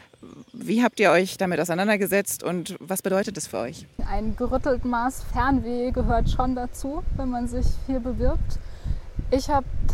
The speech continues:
Speaker 2: ich bin verheiratet, ich hab tatsächlich im Vorfeld ganz konkret mit meinem Mann ganz explizit das besprochen, was das für uns bedeuten würde.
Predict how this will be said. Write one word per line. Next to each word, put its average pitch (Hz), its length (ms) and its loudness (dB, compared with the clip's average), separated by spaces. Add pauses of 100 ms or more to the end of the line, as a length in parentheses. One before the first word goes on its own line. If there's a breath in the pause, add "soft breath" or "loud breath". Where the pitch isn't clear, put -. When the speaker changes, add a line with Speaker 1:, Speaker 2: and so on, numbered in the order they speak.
Speaker 2:
ich - 120 0
bin 240 100 4
verheiratet, 269 640 0
ich - 160 -8
hab 247 160 -2
tatsächlich 254 480 -2
im 247 120 2
Vorfeld 240 680 2
ganz 262 320 2
konkret 247 560 0
mit 240 140 0
meinem 233 260 2
Mann 226 320 0
ganz 233 240 -2
explizit - 540 -2
das 226 180 -6
besprochen, 285 560 2
was 247 140 -2
das 254 160 0
für 240 80 2
uns 220 140 -4
bedeuten 262 520 2
würde. 269 380 0